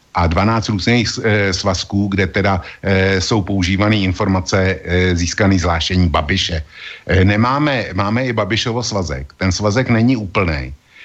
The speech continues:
Existuje vázací akt, o kterém mluvil, mluvil Petr,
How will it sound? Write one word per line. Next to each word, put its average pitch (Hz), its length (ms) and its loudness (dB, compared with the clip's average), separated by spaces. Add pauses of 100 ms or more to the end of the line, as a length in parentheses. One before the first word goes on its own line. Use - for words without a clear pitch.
(180)
Existuje 127 960 0
vázací 113 540 -2
akt, 104 240 -4
o 98 100 -2
kterém 120 320 0
mluvil, 107 440 0 (100)
mluvil 110 360 2
Petr, 95 440 -2